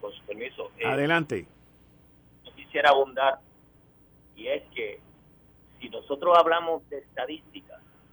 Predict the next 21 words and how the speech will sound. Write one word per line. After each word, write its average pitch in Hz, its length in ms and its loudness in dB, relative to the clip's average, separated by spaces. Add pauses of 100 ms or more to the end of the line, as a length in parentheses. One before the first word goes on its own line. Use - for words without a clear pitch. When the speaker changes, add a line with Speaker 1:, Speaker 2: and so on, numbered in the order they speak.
(1300)
Speaker 1:
el 123 160 -4
pueblo 151 260 2
más 170 200 4
seguro 160 360 -2
para, 135 340 4 (100)
eh, 120 180 -18
ahora 135 220 -2
mismo 147 460 -8
en 110 180 -14 (120)
todo 151 200 -2
el 151 80 -2
mundo 156 300 -8
es - 60 -20 (120)
Culebra. - 260 -16 (1300)
Si 123 120 -12
nosotros 147 640 4 (100)
cogemos 156 340 -4
las 170 140 2
estadísticas - 880 -14 (880)
de 120 240 2
Miami 151 480 4